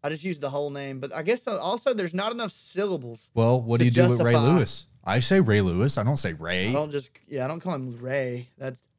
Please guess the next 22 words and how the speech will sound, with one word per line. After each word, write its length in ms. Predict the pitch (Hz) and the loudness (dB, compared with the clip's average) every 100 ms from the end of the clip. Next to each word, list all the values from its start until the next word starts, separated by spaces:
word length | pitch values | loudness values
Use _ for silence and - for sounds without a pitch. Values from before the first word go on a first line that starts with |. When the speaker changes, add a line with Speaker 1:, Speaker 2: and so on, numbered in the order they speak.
| _ _ | _ _
Speaker 2:
That's 120 | 123 - | -12 -10
just 120 | 113 | -8
Speaker 1:
called, 120 | 92 | -4
Speaker 2:
weird. 200 | 139 - - | -4 -6 -10
Speaker 1:
uh, 100 | 117 | -14
that's, 240 | 131 - - _ _ _ | -14 -16 -20 _ _ _
Speaker 2:
Br- 100 | 101 | -4
Speaker 1:
that's 120 | 151 | -4
bizarre. 580 | 165 143 123 123 131 139 | -6 -10 -8 -8 -6 -6
Unless 260 | 135 147 - | -6 -8 -6
you 80 | 175 | -6
know 260 | 147 147 | -2 -2
him, 300 | 160 151 143 - _ - | -2 -4 -10 -16 _ -8
unless 200 | 165 214 | -6 -2
you 60 | |
go 100 | 220 | -2
to 60 | 170 | -2
church 320 | - 165 175 | -2 -2 -2
with 100 | 185 | -4
him 80 | 180 | -6
on 100 | 180 | -8
Sundays, 540 | - 170 180 185 180 | -8 -6 -2 -2 -2